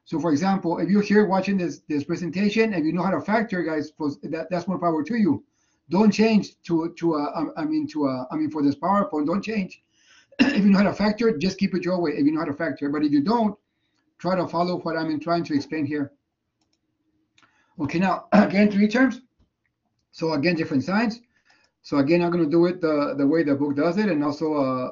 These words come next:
um, s-, some, uh, videos on YouTube,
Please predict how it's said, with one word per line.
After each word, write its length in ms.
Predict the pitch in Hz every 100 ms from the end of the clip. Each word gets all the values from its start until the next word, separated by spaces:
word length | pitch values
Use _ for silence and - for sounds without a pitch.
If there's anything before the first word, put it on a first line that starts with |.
| -
um, 500 | 135 127 131 135 139 - _ _ _ _ _ -
s-, 160 | 175 214 143
some, 280 | 156 156 156
uh, 180 | 143
videos 380 | 135 151 156 147
on 80 | 131
YouTube, 420 | 151 175 226 -